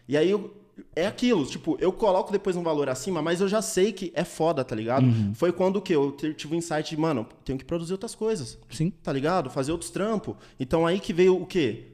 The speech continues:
Speaker 1: Trampo de, por exemplo, trampar, fa-, fazer mais um vídeo ali
Speaker 2: Institucional.
Speaker 1: Institucional, eu tava tentando lembrar dessa palavra.
Speaker 2: Brand de marca. <laughs>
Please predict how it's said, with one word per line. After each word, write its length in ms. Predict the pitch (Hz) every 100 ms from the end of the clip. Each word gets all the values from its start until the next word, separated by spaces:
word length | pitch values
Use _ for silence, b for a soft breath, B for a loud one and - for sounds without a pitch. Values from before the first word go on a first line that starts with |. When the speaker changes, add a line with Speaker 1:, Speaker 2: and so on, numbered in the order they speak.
| -
Speaker 1:
Trampo 300 | 135 165 180
de, 160 | 165
por 180 | 175 175
exemplo, 640 | 170 160 160 180 175 165
trampar, 680 | - 165 156 160 151 151 - 117 143
fa-, 180 | - -
fazer 320 | - 139 143
mais 380 | 147 143 143 135 b b -
um 100 | 135
vídeo 280 | 151 147
ali 520 | 151 147 156 151 - - - _ -
Speaker 2:
Institucional. 720 | 190 - 165 170 - 123 180
Speaker 1:
Institucional, 680 | 220 - 202 180 165 120 107
eu 60 | 104
tava 180 | 127
tentando 240 | 127 135 131
lembrar 160 | 131 131
dessa 140 | -
palavra. 460 | 120 104 92 90 98
Speaker 2:
Brand 400 | 123 120 170 196
de 180 | 180 170
marca. 520 | 135 107 98 -
<laughs> 80 | -